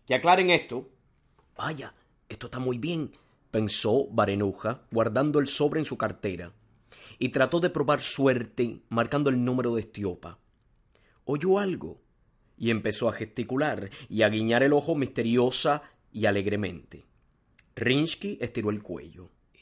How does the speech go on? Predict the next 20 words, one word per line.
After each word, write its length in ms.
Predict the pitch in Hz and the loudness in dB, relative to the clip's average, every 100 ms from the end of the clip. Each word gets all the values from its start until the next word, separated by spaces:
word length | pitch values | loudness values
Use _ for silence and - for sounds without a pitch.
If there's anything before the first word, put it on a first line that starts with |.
| - - _ _ | -20 -20 _ _
"¿Puedo 640 | 160 170 185 170 156 147 | -8 -6 -4 -4 -4 -4
hablar 420 | 143 180 180 170 | 0 2 2 0
con 180 | 156 151 | -2 0
el 120 | 143 | 2
artista 480 | 139 - 185 - 165 | 0 -2 -8 -6 0
Volant?", 520 | 156 175 220 190 117 - _ _ _ _ _ _ _ - | 2 4 2 0 -4 -10 _ _ _ _ _ _ _ -2
preguntó 440 | 117 120 113 139 | 2 2 2 2
con 160 | 139 123 | 2 2
dulzura 480 | 123 104 117 110 | 0 0 -2 0
Barenuja. 640 | 101 107 101 90 - - - _ - | 2 0 0 -6 -10 -18 -20 _ 0
"Está 220 | 175 370 | 2 2
ocupado", 720 | - 127 110 101 95 113 120 _ _ - | 2 0 2 -2 0 -4 -6 _ _ -20
se 280 | - - 113 | -12 0 2
oyó 400 | 107 110 135 - | 4 4 2 2
al 100 | 120 | 2
otro 220 | 117 120 | 2 2
lado 300 | 117 127 147 | 4 4 4
una 180 | 127 123 | 2 0
voz 260 | 117 127 - | 0 -2 -2
tintineante. 960 | 123 113 107 107 113 135 147 175 180 | -4 -2 0 0 0 0 -2 -4 -6